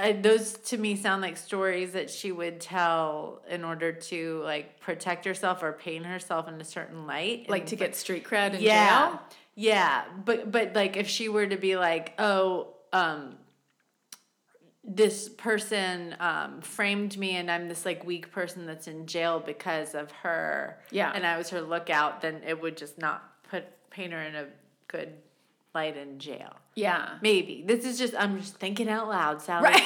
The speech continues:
Speaker 1: I'm just taking it all
Speaker 2: <laughs> Just,
Speaker 1: in.
Speaker 2: I'm just spitballing here.
Speaker 1: Throwing it out here. I
Speaker 2: <laughs>
Speaker 1: don't know. That's crazy 'cause I just don't,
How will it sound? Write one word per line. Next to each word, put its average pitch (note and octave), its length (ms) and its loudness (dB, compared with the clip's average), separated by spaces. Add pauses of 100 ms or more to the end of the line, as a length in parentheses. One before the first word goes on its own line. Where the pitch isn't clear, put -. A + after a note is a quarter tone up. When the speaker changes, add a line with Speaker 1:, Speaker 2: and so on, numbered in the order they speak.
(120)
Speaker 1:
I'm E4 200 10
just - 180 8
taking C4 260 6
it C4+ 60 2
all B3+ 80 10
Speaker 2:
<laughs> - 100 10
Just, C4 40 6
Speaker 1:
in. C4+ 220 4
Speaker 2:
I'm A#3 160 8
just A4 300 6
spitballing G#3+ 420 8
here. A#3 180 8
Speaker 1:
Throwing G3 180 8
it F3+ 100 4
out F3 260 6
here. - 280 6
I C#4 120 10
Speaker 2:
<laughs> A4+ 40 6
Speaker 1:
don't A4 160 6
know. A4 220 6
That's E4 200 2
crazy E4+ 380 2
'cause C4+ 160 0
I C4+ 100 4
just C4+ 320 -6 (380)
don't, B3+ 380 2